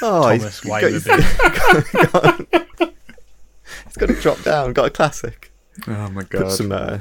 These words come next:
Speaker 1: turbo blasters on this classic. Turbo blasters.
Speaker 3: See, I can, I can see a
Speaker 2: Turbo
Speaker 3: way,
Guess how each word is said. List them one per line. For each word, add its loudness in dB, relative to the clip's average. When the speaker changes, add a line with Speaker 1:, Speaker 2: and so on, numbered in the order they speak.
Speaker 1:
turbo 4
blasters -2
on -6
this -10
classic. -16
Turbo -8
blasters. -12
Speaker 3:
See, 8
I 8
can, 6
I 4
can 4
see 6
a 8
Speaker 2:
Turbo 4
Speaker 3:
way, 8